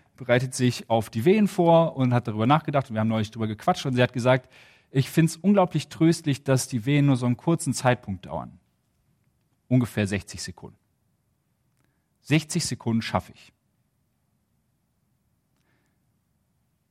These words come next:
Und ich habe gemerkt, das ist in vielem Leid so. Wenn wir das Ende sehen,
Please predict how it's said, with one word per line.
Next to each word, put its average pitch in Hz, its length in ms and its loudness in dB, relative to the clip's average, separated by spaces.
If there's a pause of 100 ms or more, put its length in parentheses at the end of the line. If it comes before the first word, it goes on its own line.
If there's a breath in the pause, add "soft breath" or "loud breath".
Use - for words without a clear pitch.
(180)
Und 139 140 2
ich - 80 0
habe 180 120 2
gemerkt, 175 360 2
das 139 100 -8
ist 156 140 -6
in 139 100 -2
vielem 139 380 2
Leid 90 280 -2
so. 73 260 -18 (680)
Wenn 139 140 4
wir 156 80 2
das 147 160 4
Ende 214 280 4
sehen, 117 480 0